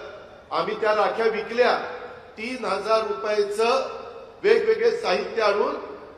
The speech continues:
राख्या झाल्यानंतर वीस हजार रुपयाच्या राख्या त्या माझ्या मायमाऊलीने विकल्या." एवढा विश्वास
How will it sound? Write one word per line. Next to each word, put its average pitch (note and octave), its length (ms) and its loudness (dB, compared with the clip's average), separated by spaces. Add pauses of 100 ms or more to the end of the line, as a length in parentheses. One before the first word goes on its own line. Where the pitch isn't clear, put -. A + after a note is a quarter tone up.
(160)
राख्या E3 420 -2
झाल्यानंतर F#3+ 880 -2 (460)
वीस B3+ 340 -6
हजार F#3 320 4
रुपयाच्या A#3 440 -2
राख्या A3 300 -2
त्या A3+ 200 -4
माझ्या A3 260 -2
मायमाऊलीने G3+ 540 0
विकल्या." E3 360 -8 (880)
एवढा A3+ 320 8
विश्वास - 760 4